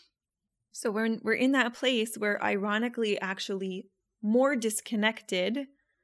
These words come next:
from the part of our brain that can make a logical decision, right? Because tho-, and those of you who study brain science, we know that there's what they sometimes, there's a lot of different names, but some people call it that lizard brain, that fight or flight, right? Where all that, those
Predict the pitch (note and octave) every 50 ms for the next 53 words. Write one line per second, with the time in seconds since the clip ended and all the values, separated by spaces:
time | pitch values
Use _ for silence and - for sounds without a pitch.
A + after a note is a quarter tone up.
0 | _ _ _ - - A3+ G#3+ G#3 G#3 G#3+ G#3+ - - A3+ A3 A3+ - - F#3+ G3
1 | F#3+ F#3+ F#3 F#3 F3+ F3+ F3+ F3+ F3+ F3+ - - - - - - G3 G3 F#3+ F#3+
2 | F#3 F#3+ - - F3+ E3+ D#3+ D#3 - - G3 F#3+ F3+ E3+ D#3+ E3 E3 - - -
3 | D#3+ D#3 E3 E3+ - F3+ - - - - - A3+ _ - E3 F#3 G#3+ A#3 A#3 -
4 | - - - - - - - A3 G3 F3+ G#3 G3+ - - G3+ F3+ G#3 G#3 G3+ A3
5 | G3+ G#3 G3+ G#3+ F#3+ G3 - G3 F#3+ G3 G3 G3 F#3+ F#3+ F#3+ G3 F3+ D#3+ D#3 E3+
6 | - - F#3+ F#3+ F#3+ F#3+ F#3+ F#3+ F#3+ F#3 F#3 F3 F#3 F3+ - F#3 - F#3+ F#3 -
7 | _ - - - F#3 F#3 G3+ G3 G3+ - - - - - _ - F#3+ G3+ G#3+ A3
8 | A3 G#3+ G#3+ C4 - G3 F#3 F3+ E3+ F3+ - F#3+ - G#3 F#3 G#3 F#3+ F#3+ F#3 -
9 | - F3+ E3+ F3 F#3 E3+ - - F#3 G3+ F#3 F#3+ F#3 E3+ - F3 D#3+ D#3+ E3+ E3+
10 | D#3+ - - - - F#3+ F#3 F#3 F#3+ F#3 F#3+ F#3+ - F#3 F3 E3 - - - -
11 | - - - - - - F#3+ F#3+ F3+ F#3+ - - G3+ G3+ G3 F#3+ G3 F#3 F3+ -
12 | - - - - - _ _ _ - F3+ F#3+ -